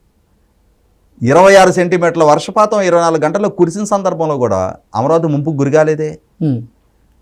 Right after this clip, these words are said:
Speaker 1: మరి అమరావతిని ముంపుకు గురైన ప్రాంతం, వరద బాధిత ప్రాంతం అని చెప్పని ఏ విధంగా చిత్రీకరించే ప్రయత్నం చేస్తున్నారు మిస్టర్ పొంగులేటి శ్రీనివాసరెడ్డి గారు? మంత్రి హోదాలో ఉన్నప్పుడు,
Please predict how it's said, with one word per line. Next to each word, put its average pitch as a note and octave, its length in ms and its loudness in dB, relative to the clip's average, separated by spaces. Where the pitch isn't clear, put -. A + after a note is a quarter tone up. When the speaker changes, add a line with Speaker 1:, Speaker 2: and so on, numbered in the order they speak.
Speaker 1:
మరి E3 320 2
అమరావతిని G#3 800 2
ముంపుకు F3+ 500 -2
గురైన G#3+ 340 0
ప్రాంతం, F#3 640 -2
వరద E3 280 2
బాధిత F#3+ 360 2
ప్రాంతం E3+ 380 -4
అని E3+ 160 -6
చెప్పని E3 260 -2
ఏ D3+ 220 2
విధంగా G#3+ 320 -2
చిత్రీకరించే E3+ 600 -6
ప్రయత్నం D3 340 -6
చేస్తున్నారు C#3+ 420 -4
మిస్టర్ A#2+ 280 -6
పొంగులేటి B2 380 -6
శ్రీనివాసరెడ్డి A#2 480 -6
గారు? G#2 440 -4
మంత్రి D3 300 0
హోదాలో F#3+ 420 4
ఉన్నప్పుడు, D#3 580 -4